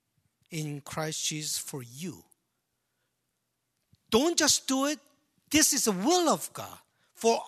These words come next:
all of you, we need to constantly remember,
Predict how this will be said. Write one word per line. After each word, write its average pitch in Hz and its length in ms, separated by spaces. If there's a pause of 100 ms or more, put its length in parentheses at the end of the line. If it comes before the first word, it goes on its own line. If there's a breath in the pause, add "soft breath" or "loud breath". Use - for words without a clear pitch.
all 349 420
of 175 180
you, 139 360 (680)
we 208 160
need 262 460
to 147 420 (180)
constantly 320 800
remember, 214 680